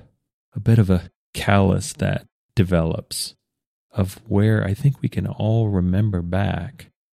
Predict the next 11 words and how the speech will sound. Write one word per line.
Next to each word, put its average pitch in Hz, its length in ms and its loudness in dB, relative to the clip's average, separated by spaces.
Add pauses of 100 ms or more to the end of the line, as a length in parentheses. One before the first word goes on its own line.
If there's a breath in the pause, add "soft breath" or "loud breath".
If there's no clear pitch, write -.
(180)
the - 120 2
worst 107 520 4
heartbreaks - 600 -2
we 95 140 2
ever 92 180 0
had 87 420 0
were 85 100 -2
usually 87 440 -4
the - 140 -6
first - 580 -8
ones. - 480 -8